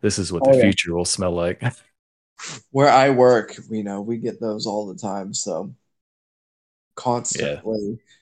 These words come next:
Speaker 2: Well, not constantly, but there's a lot of times we take 'em out of the box, and their boxes
Speaker 1: <laughs>
Speaker 2: are so well built, and the cubbies for, like, your chargers and stuff, it's, I mean, you have to take the box. It isn't something you can be like, "No,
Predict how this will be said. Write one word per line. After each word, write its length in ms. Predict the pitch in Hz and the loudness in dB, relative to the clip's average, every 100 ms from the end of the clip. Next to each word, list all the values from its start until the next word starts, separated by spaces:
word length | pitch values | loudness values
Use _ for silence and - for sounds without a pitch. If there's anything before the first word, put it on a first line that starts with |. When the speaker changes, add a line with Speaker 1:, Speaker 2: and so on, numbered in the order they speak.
| _ _ _ _ - | _ _ _ _ -2
Speaker 2:
Well, 140 | 135 | 2
not 180 | 123 98 | 2 0
constantly, 560 | - 107 101 - 110 92 | -2 -4 -4 -6 -8 -10
but 240 | 82 - _ _ _ _ _ _ _ _ _ _ _ | -10 -12 _ _ _ _ _ _ _ _ _ _ _
there's 180 | 123 113 | -6 -2
a 40 | |
lot 100 | 104 | -2
of 60 | 101 | -2
times 240 | 120 107 | -4 -6
we 100 | 98 | -8
take 200 | 95 117 | -8 -6
'em 60 | 107 | -6
out 60 | 104 | -8
of 60 | |
the 60 | 87 | -8
box, 420 | 95 92 101 - | -6 -6 -4 -4
and 80 | 135 | 0
their 80 | 175 | 6
boxes 480 | 151 208 - 120 104 | 8 8 4 -4 -6
Speaker 1:
<laughs> 20 | |
Speaker 2:
are 40 | |
so 240 | 101 - 117 | -10 -4 0
well 240 | 110 107 | 2 0
built, 540 | 95 110 110 - - _ _ _ _ - | -2 -4 -2 -4 -8 _ _ _ _ 0
and 340 | 123 120 120 - | 0 0 -4 -10
the 600 | 135 123 120 113 110 107 | -2 4 6 6 4 0
cubbies 500 | - 135 131 127 - | 0 2 4 2 0
for, 160 | 127 117 | 0 2
like, 320 | 110 107 107 | 2 0 0
your 160 | 110 104 | -2 -2
chargers 640 | - 107 110 113 107 120 | 0 0 2 -2 -2 -4
and 100 | 113 | -4
stuff, 320 | - 117 113 | -2 -2 -4
it's, 320 | 107 - - _ _ _ _ _ _ _ _ _ - | -8 -10 -12 _ _ _ _ _ _ _ _ _ -6
I 60 | 117 | -4
mean, 180 | 117 | -2
you 180 | 120 123 | 0 -2
have 380 | 110 120 110 110 | -2 -2 -2 -4
to 100 | - | -12
take 260 | - 92 - | -8 -8 -8
the 60 | |
box. 360 | - - - - | -10 -10 -8 -8
It 80 | 110 | -6
isn't 260 | 110 101 - | -6 -6 -6
something 260 | 117 - | -8 -8
you 100 | 107 | -12
can 140 | 101 92 | -10 -8
be 120 | 101 | -4
like, 200 | 90 76 | -4 -6
"No, 320 | 98 82 76 | -8 -8 -10